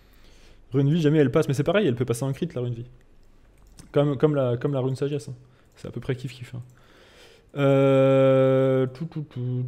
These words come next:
tout, tout, tout, tout, tout, tout, tout, tout, tout. Donc là, j'ai moins vingt. Ah, je suis refait, en vrai. <laughs> Juste, euh, même si, évidemment, j'aurais pas le P O, ça me fait quand même plaisir. Bon, j'ai une tenta, j'ai une tenta pas d'eau. Petit crit.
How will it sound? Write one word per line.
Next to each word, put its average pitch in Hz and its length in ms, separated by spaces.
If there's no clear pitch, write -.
tout, 147 140
tout, 135 260
tout, 113 480
tout, 139 120
tout, - 100
tout, 120 100
tout, - 140
tout, - 200
tout. 131 180
Donc 127 200
là, 123 80
j'ai 120 100
moins 113 240
vingt. 131 320
Ah, 151 80
je 123 100
suis 120 160
refait, 143 220
en 139 80
vrai. 110 180
<laughs> - 0
Juste, 151 260
euh, 135 160
même 165 160
si, 165 140
évidemment, 135 400
j'aurais 135 180
pas 139 60
le 127 80
P 143 100
O, 208 100
ça 175 120
me 123 40
fait 131 100
quand 151 100
même 160 80
plaisir. 147 240
Bon, 151 120
j'ai 156 120
une 160 100
tenta, 151 500
j'ai 127 100
une 143 100
tenta 143 260
pas 135 160
d'eau. 165 300
Petit - 120
crit. 151 260